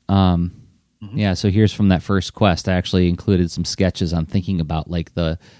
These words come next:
Speaker 1: the way sound moves through the images, right? So
Speaker 2: <laughs>
Speaker 1: I've got that right
Speaker 2: Yep.
Speaker 1: up on screen, like, this tractor, and, like, I show first, like, I draw a line representing, like, the,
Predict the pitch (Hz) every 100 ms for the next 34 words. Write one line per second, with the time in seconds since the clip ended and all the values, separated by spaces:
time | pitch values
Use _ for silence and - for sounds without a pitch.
0 | _ _ _ - 107 95 92 - 101 90
1 | 87 95 101 92 78 - - - _ _
2 | _ _ _ _ _ _ _ _ _ -
3 | 98 87 85 90 - _ _ - 95 85
4 | 82 53 53 - 104 95 90 95 _ _
5 | _ _ _ _ _ _ _ _ _ _
6 | _ _ _ _ _ _ 156 139 78 78
7 | - - - - - _ - 98 95 -
8 | 104 98 - 90 - 123 107 95 98 -
9 | - 127 120 - 98 90 87 104 98 92
10 | 92 92 - 151 123 113 156 143 113 110
11 | 101 95 95 113 101 95 113 110 101 98
12 | 90 101 98 95 90 87 - 95